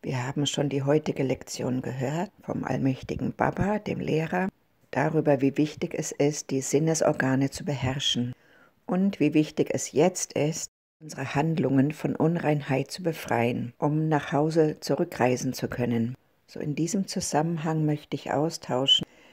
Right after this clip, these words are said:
welche tiefe Realisation ich hatte, als ich Baba zu Anfang gesehen habe und getroffen habe. Und ich konnte wirklich sehen, dass mein ganzes Leben, meine ganze Aufmerksamkeit jetzt auf einem liegt, zum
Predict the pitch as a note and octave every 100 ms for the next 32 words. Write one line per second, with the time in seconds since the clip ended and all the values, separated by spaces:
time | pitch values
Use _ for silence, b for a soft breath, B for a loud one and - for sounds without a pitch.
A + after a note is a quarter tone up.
0 | b _ D3 D#3 - D#3 - F#3 - E3+
1 | E3 D#3 D3+ D#3 - D3+ E3+ F3 E3+ -
2 | C#3 - A#2+ C3 C3+ b b b C#3+ C#3+
3 | C#3+ - C#3 D#3 D#3 D#3 - - B2 D#3+
4 | - C#3+ C#3 C#3 C3+ B2 C#3 D3+ D3+ C#3+
5 | C#3 C3+ - - - B2+ - A#2+ A#2+ A2+
6 | _ b b b b b b - C#3+ C#3+
7 | - D#3+ D#3 D3 D3+ D#3+ - - - -
8 | D#3+ D#3+ D3+ C3+ - - C3+ C3 C3+ C#3+
9 | E3+ - F#3 - D#3 D3+ _ _ - -
10 | B2+ D#3+ F3 G3 - E3+ - D3+ - -
11 | C3+ - C3 B2 D3 - - C#3 - -
12 | B B B - D#3 - C#3+ E3+ D#3+ C#3+
13 | A#2+ A2+ - - - _ _ _ _ _
14 | _ - C#3 B2+